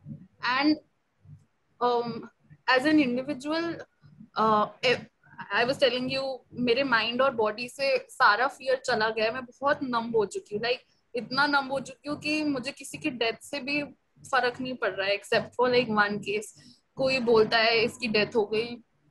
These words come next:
कुछ फील नहीं होता। मैं इतना, मतलब, नंब कर दिया मैंने खुद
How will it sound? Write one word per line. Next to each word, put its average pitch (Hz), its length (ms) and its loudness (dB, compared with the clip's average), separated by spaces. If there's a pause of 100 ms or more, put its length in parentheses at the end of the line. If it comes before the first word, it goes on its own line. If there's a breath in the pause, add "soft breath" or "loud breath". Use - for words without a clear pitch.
(140)
कुछ 269 220 -4
फील 247 240 -2
नहीं 226 120 0
होता। 196 300 2
मैं 220 240 0
इतना, 233 520 0 (560)
मतलब, 220 260 2
नंब 226 320 2
कर 220 140 0
दिया 196 280 -2
मैंने 196 220 -4
खुद 196 180 -6